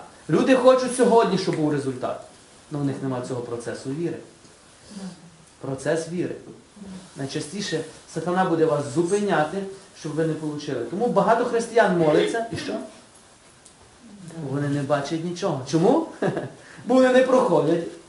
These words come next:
ось бар'єру. Тому я хочу, щоб ви прийшли. Друге. Тепер дивіться, друге.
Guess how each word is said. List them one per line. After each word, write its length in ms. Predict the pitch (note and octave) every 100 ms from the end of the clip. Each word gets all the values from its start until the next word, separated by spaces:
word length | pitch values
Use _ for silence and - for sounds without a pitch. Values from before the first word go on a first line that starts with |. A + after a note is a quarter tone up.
| -
ось 280 | F3 D#3 - - - -
бар'єру. 560 | D3+ D3+ D#3 E3+ - - - - - - -
Тому 160 | C3+ F3+
я 60 | F3+
хочу, 220 | F3 F3
щоб 120 | D#3+
ви 60 | D#3
прийшли. 300 | C3+ - - - - - - - - - - -
Друге. 260 | A#3+ A#3 - - - - - - - - - - - - - - - - - -
Тепер 180 | G#3 A#3
дивіться, 280 | A#3+ G3+ E3
друге. 280 | G3+ D#3